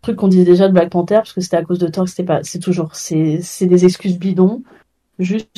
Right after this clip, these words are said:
parce que ils veulent rusher, euh, les effets spéciaux avec, euh, des équipes réduites, euh, qui sont payées, euh, au lance-pierre. Tout ça pour se retrouver avec un film qui, vraiment,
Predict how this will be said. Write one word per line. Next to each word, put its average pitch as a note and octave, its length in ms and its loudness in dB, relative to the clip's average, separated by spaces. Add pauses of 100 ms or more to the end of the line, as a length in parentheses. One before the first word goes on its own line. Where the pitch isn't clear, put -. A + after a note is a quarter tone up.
parce F3+ 200 2
que F3+ 440 4
ils F3+ 80 2
veulent F3+ 260 4
rusher, F#3+ 400 2
euh, E3 360 2 (420)
les F3+ 140 0
effets F#3 160 2
spéciaux F#3+ 500 -2
avec, F3+ 380 0
euh, E3+ 340 -2
des E3+ 220 0
équipes F3 240 -6
réduites, F3+ 440 0
euh, E3 100 -2
qui E3 100 -12
sont D#3+ 160 -8
payées, D#3+ 400 -2
euh, - 180 -8
au D#3+ 100 -4
lance-pierre. A3 540 0 (680)
Tout A#3+ 100 -2
ça C4 180 6
pour A#3 120 0
se - 100 -2
retrouver A3+ 200 6
avec A3+ 140 4
un F#3 100 4
film B3 340 -4
qui, G3+ 480 -6
vraiment, A3+ 920 2